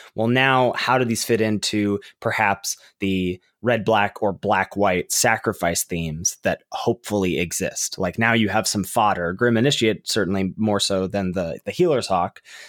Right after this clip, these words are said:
um, as being able to die and then either put a counter on an amass token or create an amass token itself. I think amass is actually pretty interesting in terms of,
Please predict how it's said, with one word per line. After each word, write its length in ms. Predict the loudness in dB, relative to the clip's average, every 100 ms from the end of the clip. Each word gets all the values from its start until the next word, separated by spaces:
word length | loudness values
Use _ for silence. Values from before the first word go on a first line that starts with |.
| -6
um, 300 | 0 0 0
as 160 | -2 -2
being 200 | -2 -2
able 120 | -2
to 120 | -4
die 340 | 0 2 4 2
and 180 | 0
then 300 | -2 -4 -6 -4
either 240 | -2 0 -2
put 160 | -4
a 40 | 0
counter 280 | 2 4
on 120 | 4 2
an 100 | 2
amass 260 | 2 0
token 340 | 0 -2 -2 -4
or 240 | 0 0 0
create 320 | -2 -4 -2
an 80 | -4
amass 240 | -6 -8
token 240 | -8 -10 -12
itself. 380 | -4 -4 -2 -2
I 60 |
think 160 | 0 2
amass 340 | 4 4 4
is 60 | 0
actually 240 | 0 -4
pretty 240 | -4 -2 -2
interesting 480 | -2 -4 -4 -4
in 100 | -4
terms 300 | -4 -4 -4
of, 240 | -6 -8